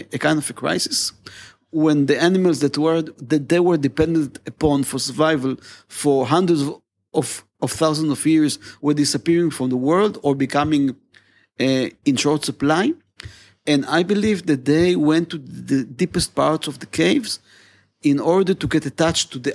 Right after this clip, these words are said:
underworld, which is the place of prosperity, where things come from, like water, like animals, and so on.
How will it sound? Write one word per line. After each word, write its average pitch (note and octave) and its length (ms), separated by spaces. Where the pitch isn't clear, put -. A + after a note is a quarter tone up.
underworld, F3 600
which D#3 240
is D3+ 360
the B2+ 140
place E3 300
of F3 100
prosperity, C#3+ 720
where C#3 160
things E3 340
come F3 240
from, G#2+ 320
like A#2 280
water, C3+ 600
like A#2+ 220
animals, D3 460
and A#2 120
so C3 200
on. G3 240